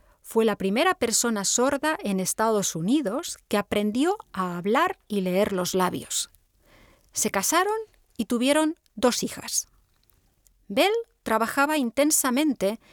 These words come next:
en la idea de un telégrafo que pudiera transmitir múltiples mensajes por un único cable. Pero su experimentación le llevó a crear otro aparato diferente, el teléfono.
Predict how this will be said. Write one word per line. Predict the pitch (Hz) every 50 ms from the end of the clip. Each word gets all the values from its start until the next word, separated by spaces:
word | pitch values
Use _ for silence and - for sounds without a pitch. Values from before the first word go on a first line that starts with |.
| - _ -
en | 220 214 202
la | 202 202
idea | 196 196 196 226 233 240 262 269
de | 220 190 185
un | 185 208 226 220
telégrafo | - - 175 190 247 294 277 233 208 208 - - - 180 208 - _ _ _ _ _ _
que | - 254
pudiera | 233 - 262 233 285 349 392 403 381
transmitir | - - 233 226 214 - - 208 202 196 - - 240 262 262 - _ _ _
múltiples | 208 233 311 381 392 - - 294 - - 220 202 196 -
mensajes | 196 190 180 180 - - 285 330 339 - - 202 214 285 - - - - _ _
por | - 190 202
un | 233 240 240 -
único | - 214 226 233 - - 196
cable. | - - 294 294 196 160 - - - _ _ _ _ _ _ _ _ _ _ _ - - - - _
Pero | - 220 214 208
su | - - 220 208
experimentación | 202 196 - - - 202 196 196 190 185 180 175 - 175 - - 277 294 277 247 269 294 - -
le | - 190 202 202
llevó | 185 202 190 214 254 302
a | 330 320
crear | - 262 240 226 233 247 262 269 - - - - _ _ _
otro | - - 302 320 - 381 370
aparato | 339 - 262 269 277 269 - 277 262
diferente, | 254 233 - - 196 175 170 170 - - - - - - _ _ _ _ _ _ _ _ _ _ _ _
el | 214 196 180 156 -
teléfono. | 180 165 170 185 185 - - - 202 - -